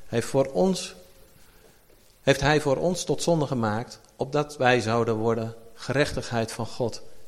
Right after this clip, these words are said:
in hem. Dus de uitnodiging is om niet meer dat randfiguur te zijn, maar gewoon los te laten, en je over te geven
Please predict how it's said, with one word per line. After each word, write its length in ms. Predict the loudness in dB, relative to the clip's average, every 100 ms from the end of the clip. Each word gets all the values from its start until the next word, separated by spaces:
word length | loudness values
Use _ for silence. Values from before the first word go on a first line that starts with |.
| -8
in 220 | -2 0
hem. 400 | 2 2 2 0 -6 -12 -12 -12 -10 -10 -10 -10 -10 -12 -12 -12 -14 -14 -16 -16 -16 -16 -16
Dus 100 | -4
de 80 | -2
uitnodiging 680 | 4 6 6 6 6 4 2
is 420 | 0 0 -4 -8 -16 -20 -20 -20 -20 -20 -20 -20 -20 -20 _ _ _ _
om 140 | -2 2
niet 180 | 2 4
meer 180 | 2
dat 140 | 4 4
randfiguur 800 | 4 2 0 -4 -2 0 2 2
te 120 | 0
zijn, 420 | -2 -4 -6 -10 -14 -18 -18 -18 -20 -20 -20 -10
maar 260 | -2 -2 0
gewoon 360 | 2 4 4
los 260 | 4 2 0
te 80 | 0
laten, 500 | 0 0 -4 -8 -12 -14 -16 -16 -16 -12
en 100 | -4
je 100 | -2
over 280 | 2 2 2
te 100 | -4
geven 540 | 0 0 0 -2 -6